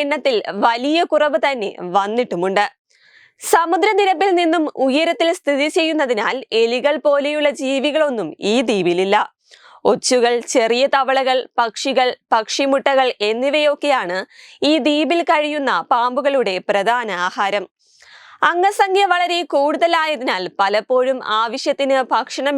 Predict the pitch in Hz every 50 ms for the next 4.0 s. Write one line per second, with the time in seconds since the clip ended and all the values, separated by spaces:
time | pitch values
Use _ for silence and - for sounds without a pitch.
0 | 277 269 - 302 277 - - 247 226 175 185 185 190 277 - - - - - -
1 | _ - 220 208 220 254 254 - 285 285 285 - 302 285 269 277 262 285 240 277
2 | 262 285 262 - 247 262 240 262 277 285 320 311 294 294 302 294 302 - 330 294
3 | 294 - 302 277 294 269 294 294 277 285 294 277 262 311 294 294 285 262 254 208